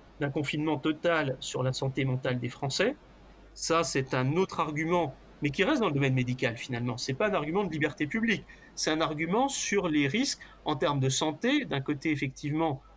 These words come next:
le nombre de morts qui pourrait être en, qui pourrait résulter d'une absence de confinement total, le droit à la vie, et d'autre part, la question de la santé mentale.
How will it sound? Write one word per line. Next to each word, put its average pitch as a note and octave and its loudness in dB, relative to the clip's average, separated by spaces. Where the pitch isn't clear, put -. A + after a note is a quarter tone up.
le C3+ -2
nombre C#3 2
de C#3 2
morts F3 2
qui C#3 -4
pourrait C#3+ -2
être C#3 -6
en, C#3 -2
qui C#3+ -6
pourrait D3 -2
résulter D#3+ 0
d'une C3 0
absence C#3+ -2
de C3 0
confinement C#3 -2
total, A#3+ 0
le C#3+ 0
droit B2+ -2
à C3+ 0
la C#3 0
vie, B3+ 0
et D#3 0
d'autre D#3+ 0
part, D#3 0
la A#2+ -4
question C#3 -4
de B2 0
la B2+ 0
santé D#3 -2
mentale. G3+ 0